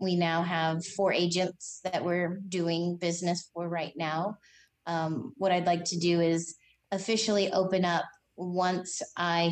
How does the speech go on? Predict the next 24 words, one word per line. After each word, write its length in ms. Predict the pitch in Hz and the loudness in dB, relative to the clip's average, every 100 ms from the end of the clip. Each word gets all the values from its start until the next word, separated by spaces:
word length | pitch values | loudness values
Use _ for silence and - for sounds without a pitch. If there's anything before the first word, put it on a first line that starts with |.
| 170 | 0
hit 180 | 190 - | -4 -4
a 60 | 170 | -6
certain 360 | - 175 170 | -4 -4 -2
production, 880 | 175 175 160 160 - 175 165 160 165 | -4 -2 -2 -2 -2 0 0 -2 -4
um, 440 | - 170 160 156 - | -2 0 0 -2 -6
this 300 | 170 175 - | -4 -4 -2
year 140 | 175 170 | -2 0
with 180 | 170 170 | -2 -4
my 120 | 170 | -8
company. 600 | - 185 202 226 262 285 - _ _ _ _ _ | -6 -4 0 0 0 -2 -14 _ _ _ _ _
Um, 600 | - 165 156 160 - 262 - _ _ - 175 - | -2 -2 -2 -6 -10 -14 -20 _ _ -12 -10 -4
the 160 | 180 | -2
company 540 | 175 196 175 185 180 175 | -2 -2 0 2 2 4
awards 540 | 170 170 165 175 165 | 4 4 2 2 2
us 380 | 175 170 170 - - | 2 2 0 -4 -2
with, 320 | 175 170 170 170 - | 2 2 0 -6 -4
um, 420 | 170 170 71 - | 0 0 0 -2
an 120 | - 185 | 0 2
award 380 | 170 165 175 | 4 4 2
called 300 | 170 165 160 165 | 0 -2 -2 2
the, 300 | 160 165 - | 2 2 0
um, 360 | 165 160 160 160 | -2 -2 -4 -4
Icon 380 | 180 180 208 202 | -4 -2 0 2
Award, 360 | 202 208 214 | 4 4 4